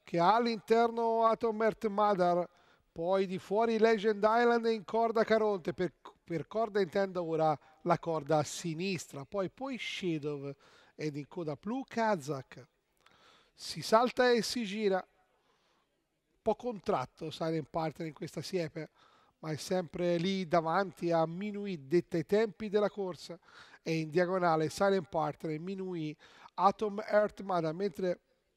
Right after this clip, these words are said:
Blue Kazakh salta sempre abbastanza basso rispetto alla siepe,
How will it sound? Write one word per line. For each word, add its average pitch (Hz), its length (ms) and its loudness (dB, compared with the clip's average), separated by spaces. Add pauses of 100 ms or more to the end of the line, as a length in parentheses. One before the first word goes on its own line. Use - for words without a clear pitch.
(540)
Blue 208 280 -4
Kazakh 175 500 2 (840)
salta 202 420 0
sempre 147 560 -10 (560)
abbastanza 190 840 0
basso 127 400 -12
rispetto 151 480 -10
alla 170 120 -4
siepe, - 480 -4